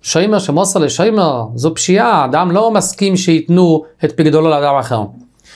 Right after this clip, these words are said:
ממילא, וכיוון שאין רצונו בכך, אז זה חוב לו. ואין חובין לו דומה לו בפונו, אז ודאי שהוא יכול לחזור בו.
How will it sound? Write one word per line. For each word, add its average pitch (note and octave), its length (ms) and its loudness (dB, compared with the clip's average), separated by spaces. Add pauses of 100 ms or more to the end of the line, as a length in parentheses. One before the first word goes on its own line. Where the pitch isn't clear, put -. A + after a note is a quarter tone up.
(140)
ממילא, D3+ 480 2
וכיוון D3 800 0 (280)
שאין F3+ 440 -2
רצונו F#3 460 0
בכך, C#3+ 420 -2
אז C3+ 120 -2
זה D3 100 0
חוב A3+ 400 0
לו. G#2 220 -2 (460)
ואין E3 240 2
חובין F#3 360 0
לו D3+ 200 2
דומה E3 200 0
לו F3 80 2
בפונו, F#3 420 -2
אז B2+ 80 -4
ודאי D3 220 0
שהוא B2 140 -2
יכול D3 220 0
לחזור D#3 340 -2
בו. F#3+ 220 -2